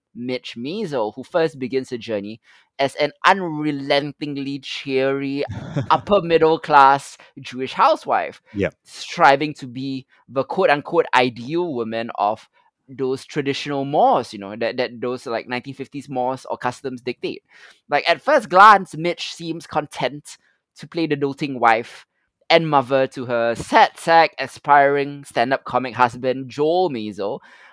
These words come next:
Speaker 1: um, and two slightly off-putting children. <laughs> Um,
Speaker 2: <laughs>
Speaker 1: her, her life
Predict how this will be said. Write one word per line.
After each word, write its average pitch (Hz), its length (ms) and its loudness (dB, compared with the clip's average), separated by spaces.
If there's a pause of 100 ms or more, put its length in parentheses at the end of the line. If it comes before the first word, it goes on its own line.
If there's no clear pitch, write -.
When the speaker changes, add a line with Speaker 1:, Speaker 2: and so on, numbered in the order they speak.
(120)
Speaker 1:
um, 147 320 10
and 165 140 0
two 311 180 -4
slightly 196 380 2
off-putting 156 480 0
children. 139 440 -6 (160)
<laughs> - 140 -14
Um, 147 500 2
Speaker 2:
<laughs> - 60 -2
Speaker 1:
her, 196 540 6 (760)
her 180 160 2
life 240 340 4